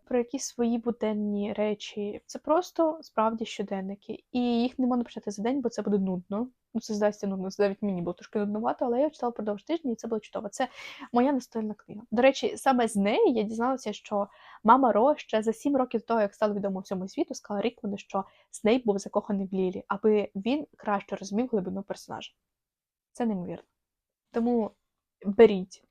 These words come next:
не пошкодуєте. Не тільки подромани, взагалі беріть, аби розуміти про те, наскільки людина була віддана своїй роботі. Це справді про той приклад, тому що кожен запис знаходиться без якоїсь згадки театру. І це для мене справді показник того, як потрібно горити своєю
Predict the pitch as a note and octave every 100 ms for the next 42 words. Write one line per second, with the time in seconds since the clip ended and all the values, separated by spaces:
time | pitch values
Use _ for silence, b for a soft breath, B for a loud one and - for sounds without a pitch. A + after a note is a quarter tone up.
0 | _ A3 A#3 A#3 - G3+ F#3+ F#3 - B3
1 | _ _ _ - B3 B3 A#3+ - G#3 G3+
2 | G3 F#3+ F#3+ A3+ B3+ C#4+ A#3 G#3 G#3+ F3
3 | - G3+ A#3+ A#3+ B3 F4+ C4 B3 B B
4 | B - A#3 D#4+ D#4 - B3+ A3+ A3 C4+
5 | A3+ A3 A3 A3+ G#3+ G#3 - G#3 A3 A3
6 | - B3+ A3 G#3 G3 - - G#3+ _ _
7 | - A#3+ C#4+ D4+ C4 A#3 A#3 A#3 - G#4+
8 | E4+ - A3+ A#3+ - A3 - B A#3 -
9 | C4+ A#3 B3+ D4 - - C#4 C4 A3 A3
10 | A#3 A#3 A#3 G#3 A3 - - - G3 F#3
11 | - - A#3+ - _ _ _ _ _ A3+
12 | A3 G#3 A#3+ A#3 A3 G#3+ - A3+ G#3+ G#3
13 | G#3 G#3 - B3+ C#4 A#3 - _ G#3+ G#3
14 | G3 G3 A3+ - - G3 G3 F#3+